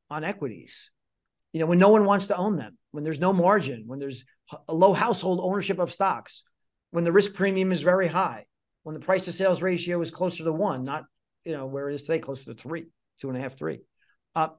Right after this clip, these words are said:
it's ju-, i-, i-, history is, is very accurate. It clearly states this is not the time that you wanna get over your skis to try to chase a few stocks in the Nasdaq.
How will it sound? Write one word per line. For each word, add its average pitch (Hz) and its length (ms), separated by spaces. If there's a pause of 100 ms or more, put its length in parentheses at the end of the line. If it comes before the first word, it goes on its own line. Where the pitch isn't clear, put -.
(120)
it's - 140
ju-, 247 200
i-, 202 200
i-, 196 100
history 247 580
is, 247 340
is 190 300
very 226 380
accurate. 160 540 (640)
It 160 200
clearly 220 480
states 147 420
this 160 160
is 123 160
not 151 340
the 175 100
time 95 420 (380)
that 147 140
you 175 160
wanna 170 240
get 151 140
over 165 200
your 156 140
skis 127 560
to - 80
try 151 240
to 143 100
chase - 580 (500)
a 131 60
few 170 260
stocks - 640 (600)
in 139 100
the 131 60
Nasdaq. 117 460